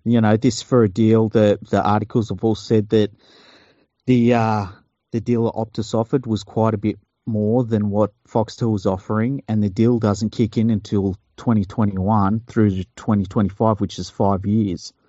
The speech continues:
Um, so, yeah, I mean, this is a, the thing that got me, that it was the thirty million per year. And as I said on Twitter, that wouldn't cover the salary cap, uh,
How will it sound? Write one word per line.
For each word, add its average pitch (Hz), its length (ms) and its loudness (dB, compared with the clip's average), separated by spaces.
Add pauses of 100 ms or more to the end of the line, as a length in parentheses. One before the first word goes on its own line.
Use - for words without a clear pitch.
(580)
Um, 101 680 0 (520)
so, 113 280 2
yeah, 110 400 4
I 104 40 -2
mean, 110 240 -4
this 135 240 -4
is 113 200 2
a, 98 320 0 (680)
the 139 160 -2
thing 175 300 -2
that 139 100 -2
got 117 240 0
me, 117 220 0
that 110 180 -2
it 110 80 -2
was 101 260 -6 (240)
the 120 140 0
thirty 104 380 -2
million 104 380 -4
per 98 220 -4
year. 98 420 -4 (540)
And 104 120 -4
as 127 160 0
I 120 40 -2
said 110 280 0
on 95 100 0
Twitter, 101 400 0 (400)
that 113 220 0
wouldn't 117 260 -2
cover 110 400 -2
the 101 480 -2
salary 104 480 0
cap, 95 340 -2 (580)
uh, 92 500 -6